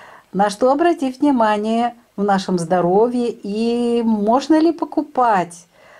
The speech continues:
какие-то дорогостоящие товары в период с третьего по шестое сентября две тысячи двадцать второго года. Как всегда,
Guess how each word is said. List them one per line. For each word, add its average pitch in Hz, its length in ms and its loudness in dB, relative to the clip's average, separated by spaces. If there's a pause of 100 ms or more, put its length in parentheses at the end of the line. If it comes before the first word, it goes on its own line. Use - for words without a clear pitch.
(140)
какие-то 196 460 -4
дорогостоящие 190 1040 -2
товары 269 720 0 (180)
в - 120 -20
период 208 540 0
с - 100 -16
третьего 196 720 -2 (460)
по 277 260 2
шестое 247 560 -2
сентября 233 560 0
две 170 160 -6
тысячи 196 600 -8
двадцать 175 640 -4 (180)
второго 165 680 -2 (200)
года. 156 440 -4 (840)
Как 220 340 -8
всегда, 170 600 -6